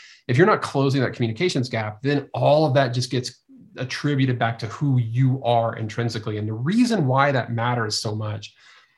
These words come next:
is, is because I can, I can imagine some of your audience sitting there thinking like, "Great, well, if that's what's happening with the losses and I get that with the wins too, I believe enough in myself that,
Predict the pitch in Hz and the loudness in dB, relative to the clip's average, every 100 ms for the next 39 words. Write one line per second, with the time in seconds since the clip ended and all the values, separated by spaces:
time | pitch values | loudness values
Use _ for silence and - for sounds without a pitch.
0 | _ _ _ 135 127 117 - 135 170 208 | _ _ _ 2 2 2 -2 0 2 2
1 | 202 220 214 180 226 208 262 269 233 175 | 4 2 2 2 2 2 4 4 0 0
2 | - 196 175 170 151 127 123 113 131 127 | -2 -2 0 -2 2 2 2 -2 -2 -2
3 | 113 123 123 113 113 233 160 131 123 139 | -2 -2 -2 -4 0 0 2 2 2 2
4 | 160 - 180 151 135 135 120 117 107 117 | 2 0 -2 0 2 2 0 -2 -2 2
5 | 202 226 - 107 120 - _ - 127 135 | 4 2 0 -4 -6 -12 _ -2 0 2
6 | 156 135 113 123 123 120 135 127 123 - | 0 0 0 -2 -2 -2 0 2 0 0
7 | 220 175 123 131 143 135 156 196 175 123 | -2 0 0 0 0 0 -2 0 0 0
8 | 123 113 113 - 226 139 120 | 0 -2 -2 0 0 0 -2